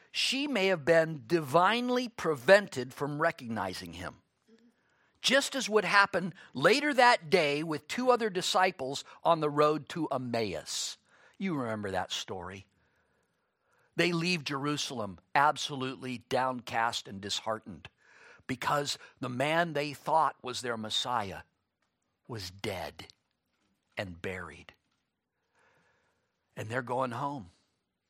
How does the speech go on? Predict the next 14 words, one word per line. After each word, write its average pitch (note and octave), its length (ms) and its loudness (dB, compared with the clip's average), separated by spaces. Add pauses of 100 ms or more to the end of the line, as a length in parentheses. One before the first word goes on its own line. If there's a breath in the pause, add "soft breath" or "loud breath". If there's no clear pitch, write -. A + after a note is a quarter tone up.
(1300)
And A2 100 -8
suddenly, C#3 720 -2 (420)
Jesus F3+ 540 -4
appears C3 580 -8
and E3+ 140 -10
starts F#3+ 320 -6
walking F#3 480 -6
with F2+ 220 -10
them. D2+ 180 -12 (1000)
And A2 140 -4
they A2+ 160 -4
don't A#2 300 -4
recognize G2 720 -8
him. E2+ 160 -12